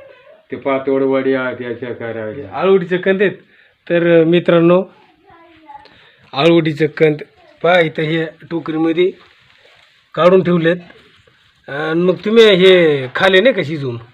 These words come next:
Speaker 2: शिजवून, अं, खायला तर हे चांगले आहे ना.
Speaker 1: चांगले आहे.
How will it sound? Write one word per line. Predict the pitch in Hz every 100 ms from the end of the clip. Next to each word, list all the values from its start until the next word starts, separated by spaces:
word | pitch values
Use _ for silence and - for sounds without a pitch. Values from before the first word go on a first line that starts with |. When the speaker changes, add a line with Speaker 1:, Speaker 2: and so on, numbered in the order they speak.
| - - _ _ _ _ _ _ _ _ _ _ _ - - -
Speaker 2:
शिजवून, | 190 175 175 156 151
अं, | 143 127
खायला | - 170 165
तर | 131 127
हे | 135
चांगले | 139 190 220
आहे | 185
ना. | 147 - - - 120
Speaker 1:
चांगले | - 143 143 127 104
आहे. | 98 113 117 101